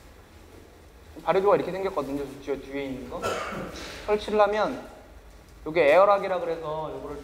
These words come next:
딱 꽂게 되면 발효가 일어날 때 보글보글 거려요. 우리 밥솥의 추처럼. 이 에어락은 말 그대로 공기, 락이니까 잠금 장치잖아요.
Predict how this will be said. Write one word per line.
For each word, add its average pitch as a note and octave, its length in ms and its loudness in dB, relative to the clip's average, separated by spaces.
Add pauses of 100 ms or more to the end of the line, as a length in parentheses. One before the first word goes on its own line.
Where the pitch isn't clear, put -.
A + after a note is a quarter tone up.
(180)
딱 - 200 -12
꽂게 A#3+ 300 -2
되면 E3+ 400 -2 (840)
발효가 G3 360 6
일어날 F3+ 380 -2
때 A3 280 -6 (580)
보글보글 F#3 500 4
거려요. A2+ 260 -2 (680)
우리 B2 160 -8 (140)
밥솥의 D3+ 400 -4
추처럼. - 420 -12 (1700)
이 E3 140 2
에어락은 G3 440 8
말 D#3 180 -2
그대로 F3+ 640 -6
공기, F#3+ 500 -8 (420)
락이니까 E3 440 -4
잠금 E3+ 380 -4
장치잖아요. C#3+ 680 -8